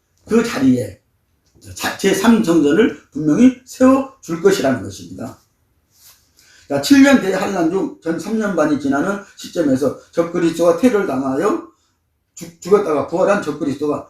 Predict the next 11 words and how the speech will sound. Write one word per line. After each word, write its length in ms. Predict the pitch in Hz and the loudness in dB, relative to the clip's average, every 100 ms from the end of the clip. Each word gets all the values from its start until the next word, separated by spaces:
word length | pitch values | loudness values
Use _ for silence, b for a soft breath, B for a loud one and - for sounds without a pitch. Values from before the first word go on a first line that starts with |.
| _ | _
하나님의 460 | 226 220 185 175 - | -4 -2 0 0 0
성전에 560 | 214 165 139 220 - - _ | -2 0 0 -2 -4 -10 _
자기의 380 | - 151 170 131 | -12 -6 -4 -2
우상을 360 | 131 160 220 - | -4 -2 -2 0
세우고 420 | 156 127 127 b b | -2 -2 -6 b b
자기가 460 | 151 160 202 208 - | -10 -4 0 0 0
하나님과 400 | 226 214 185 135 | 0 0 0 0
갈 160 | 127 | -2
때 160 | 127 120 b b | -4 -10 b b
그때가 720 | - 165 - 208 185 131 - - _ | -12 -12 -2 0 2 2 0 -14 _
바로 460 | - 123 - - - | -8 -2 0 -2 -8